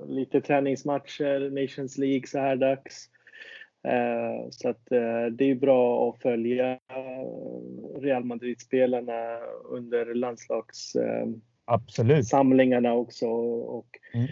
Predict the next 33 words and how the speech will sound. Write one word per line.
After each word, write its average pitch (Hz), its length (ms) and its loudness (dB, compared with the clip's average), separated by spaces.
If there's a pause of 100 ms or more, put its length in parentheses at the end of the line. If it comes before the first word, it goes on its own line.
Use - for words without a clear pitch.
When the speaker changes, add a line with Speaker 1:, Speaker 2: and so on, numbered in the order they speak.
(220)
Speaker 1:
utvärdera 147 640 10
deras, 143 680 -2
eh, 156 360 -2
status 131 1120 -6
och, 120 640 -4
och, 117 400 -6
och 123 80 -12
spel 113 480 -8
i 117 80 -6
de 131 180 -4
matcherna. 117 460 -8 (520)
Speaker 2:
Mm. 120 160 4
Speaker 1:
Men 143 180 4
apropå 143 460 2
gammalt, 135 460 0
det 139 60 -2
är 135 40 0
ju 131 60 0
tur 131 280 -2
att 120 180 0
vi 123 60 -2
har 120 180 -4
en 123 180 -6
ung 117 380 -6 (720)
person 110 360 -4
med 107 120 -4
oss 107 220 -8
i 113 40 0
alla 104 200 -4
fall, 117 300 4
eller 120 240 4
hur? 120 320 -2
Speaker 2:
<laughs> - 120 -14